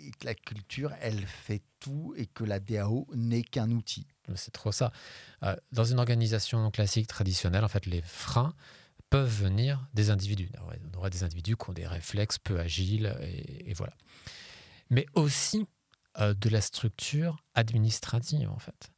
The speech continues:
Speaker 2: Donc, on va avoir des freins des deux côtés. Dans une D A O, euh, et c'est là où on voit qu'on a un avantage compétitif qui est assez flagrant en faveur des D A O,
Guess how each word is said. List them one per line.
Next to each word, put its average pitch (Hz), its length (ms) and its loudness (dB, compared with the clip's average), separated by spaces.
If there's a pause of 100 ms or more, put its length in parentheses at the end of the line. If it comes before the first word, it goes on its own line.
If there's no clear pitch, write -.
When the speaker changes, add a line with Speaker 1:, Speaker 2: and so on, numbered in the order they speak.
(500)
Speaker 2:
Donc, 107 180 0
on 113 40 0
va 107 100 6
avoir 110 160 4
des 113 120 4
freins 160 280 0
des 110 160 4
deux 120 140 4
côtés. - 260 0 (540)
Dans 127 120 4
une 151 240 2
D 131 140 4
A 113 100 6
O, 220 380 0
euh, 110 300 -2
et 101 100 -2
c'est - 160 0
là 131 80 6
où 151 60 6
on - 20 6
voit 135 140 4
qu'on 101 180 4
a 92 40 8
un 90 120 8
avantage 120 480 4
compétitif 127 800 0
qui - 100 -6
est - 80 -8 (140)
assez - 400 -2
flagrant 123 720 2
en 101 80 0
faveur 104 300 2
des 92 100 2
D 90 160 2
A 87 100 2
O, 139 160 0